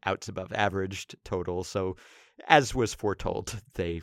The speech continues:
have been the worst defensive team in baseball now by those metrics. S-, it's not gonna get better, <laughs> probably, unless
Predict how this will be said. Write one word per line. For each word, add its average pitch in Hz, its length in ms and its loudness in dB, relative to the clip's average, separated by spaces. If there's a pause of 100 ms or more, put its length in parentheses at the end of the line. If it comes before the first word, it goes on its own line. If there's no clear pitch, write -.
have 90 240 -4
been 85 160 -4
the 85 100 -4
worst 85 240 -6
defensive - 540 -10
team 90 200 -8
in 85 100 -8
baseball 87 420 -6
now 85 220 -6
by 90 200 -8
those 92 300 -4
metrics. - 600 -8
S-, - 220 -18
it's - 240 -12
not 139 140 -4
gonna 113 140 -6
get - 200 -6 (260)
better, - 340 -2
<laughs> - 40 -6
probably, 160 520 -2
unless 135 420 0